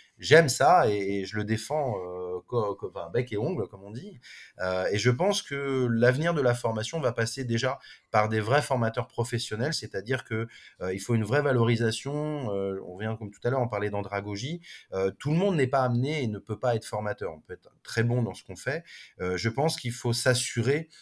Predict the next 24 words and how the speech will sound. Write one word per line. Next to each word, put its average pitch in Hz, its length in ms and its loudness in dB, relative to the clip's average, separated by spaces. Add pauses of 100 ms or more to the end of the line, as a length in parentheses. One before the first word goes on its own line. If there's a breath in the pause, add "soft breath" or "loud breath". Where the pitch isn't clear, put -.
(120 loud breath)
de 101 100 0
la 104 140 4
capacité, 135 960 0 (320 loud breath)
euh, 95 220 2
du 98 200 -12
corps, 123 360 4
euh, 92 480 2 (200)
enseignant 120 840 4
ou 110 100 0
du 98 120 -8
corps 107 220 -2
formateur, 104 720 -4 (360 loud breath)
euh, 90 320 0
à 95 140 -2
se - 140 -4
dire, 120 200 0
ben 113 60 0
voilà, 107 260 0
on 87 80 -8
ne 82 40 -12
prend - 160 -4
pas 135 140 6
n'importe 117 480 0
qui 151 300 -10